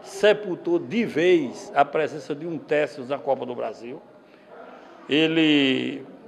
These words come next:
eh, falou sobre a intempestividade, mas se pronunciou a respeito do mérito da matéria. E ele foi enfático ao afirmar, em letras garrafais inteiras,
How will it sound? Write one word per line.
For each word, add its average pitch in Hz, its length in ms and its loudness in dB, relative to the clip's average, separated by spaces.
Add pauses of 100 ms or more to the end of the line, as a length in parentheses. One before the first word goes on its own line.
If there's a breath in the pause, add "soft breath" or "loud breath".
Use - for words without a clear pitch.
(180)
eh, - 380 -12
falou 156 340 6
sobre 160 300 2
a - 20 6
intempestividade, 156 1200 4 (120)
mas 151 680 2 (460)
se - 240 -6
pronunciou 190 640 2
a - 20 6
respeito 165 460 2
do 180 100 -4
mérito 170 480 10
da 151 140 4
matéria. 110 560 -2 (440 soft breath)
E 151 220 -2
ele 156 160 0
foi 170 260 -4
enfático 147 800 2
ao 135 140 4
afirmar, 113 560 -6 (720 loud breath)
em 135 80 -2
letras 151 340 -2
garrafais 156 680 6
inteiras, 151 840 6